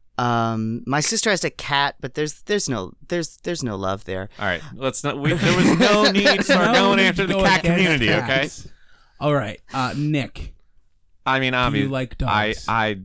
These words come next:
Speaker 2: am a huge lover of all animals. Obviously,
Speaker 3: That's
Speaker 2: I
Speaker 3: true.
Speaker 2: love all a-, dogs and cats and everything else, ex-, with the exception of insects, which I don't care
Speaker 3: That's
Speaker 2: for.
Speaker 3: true. You are
Speaker 2: I am
Speaker 3: terrified of
Speaker 2: terrified of
Speaker 3: insects.
Speaker 2: them. I won't kill them, but I'm very afraid of them.
Speaker 3: That's true. You're too afraid to kill them.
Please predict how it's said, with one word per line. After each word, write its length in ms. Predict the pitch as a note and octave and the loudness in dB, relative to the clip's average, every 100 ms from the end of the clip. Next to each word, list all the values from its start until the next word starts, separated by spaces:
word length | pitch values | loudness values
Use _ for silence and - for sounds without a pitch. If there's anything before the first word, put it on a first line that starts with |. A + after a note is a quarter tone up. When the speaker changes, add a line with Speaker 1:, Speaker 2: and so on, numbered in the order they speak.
| - | -10
Speaker 2:
am 200 | F#2+ F#2 | -4 -2
a 60 | F2+ | -2
huge 360 | - F2 D#2+ E2 | -4 -6 -8 -10
lover 200 | D#2+ D#2 | -10 -10
of 40 | - | -10
all 200 | - - | -12 -12
animals. 340 | - - - - | -14 -12 -12 -12
Obviously, 560 | - - - - - - | -12 -12 -14 -16 -16 -14
Speaker 3:
That's 300 | B2 B2 - | -12 -10 -4
Speaker 2:
I 80 | G2 | -2
Speaker 3:
true. 100 | B2 | 0
Speaker 2:
love 140 | E2+ | -2
all 180 | E2+ D#2+ - | -4 -6 -8
a-, 100 | - | -10
dogs 340 | - D#2+ D#2+ - | -8 -8 -8 -12
and 80 | |
cats 300 | E2 D2+ D2 | -12 -12 -10
and 80 | E2 | -6
everything 320 | F2 F2 D#2+ | -4 -4 -6
else, 300 | D2+ E2+ - - _ - | -10 -12 -16 -20 _ -12
ex-, 180 | G2+ - | -12 -8
with 140 | G2+ | -6
the 80 | A2+ | -6
exception 400 | A2 D3 C3 G#2 | -4 -4 -2 -4
of 60 | |
insects, 480 | E2 D2+ - - - _ _ - _ - - | -4 -8 -14 -20 -20 _ _ -20 _ -20 -18
which 140 | - G2 | -8 -4
I 60 | |
don't 140 | E2+ D#2+ | -2 -4
care 100 | - | -2
Speaker 3:
That's 180 | D3+ | -2
Speaker 2:
for. 80 | - | -2
Speaker 3:
true. 80 | C#3 | -4
You 200 | C3 C#3 | -2 0
are 100 | B2 | -2
Speaker 2:
I 40 | - | -4
am 40 | |
Speaker 3:
terrified 540 | - C3+ G#2 G2+ F#2 G#2 | -4 -2 0 0 -2 -4
of 60 | |
Speaker 2:
terrified 340 | G2+ E2 - - | -6 -6 -6 -6
of 60 | F#2 | -8
Speaker 3:
insects. 260 | - E2+ - | -8 -12 -12
Speaker 2:
them. 80 | - | -10
I 80 | - | -4
won't 220 | G#2 D#3+ | -2 -2
kill 160 | - D#3+ | -2 -2
them, 160 | F2 D2+ | -2 -6
but 120 | F#2 | -6
I'm 100 | E2 | -6
very 240 | D#2+ G#2+ F2+ | -2 -2 -2
afraid 240 | - D2+ | -4 -8
of 100 | D2 | -8
them. 80 | - | -6
Speaker 3:
That's 260 | B2+ B2+ - | -4 -4 -8
true. 300 | - A2+ D#2+ | -10 -10 -8
You're 120 | C#3+ | -8
too 240 | C3 A#3 A#3+ | -2 0 0
afraid 380 | - F3 D#3 B2 | 0 0 0 -2
to 40 | |
kill 240 | G#2+ A2+ | -6 -8
them. 220 | - - | -10 -10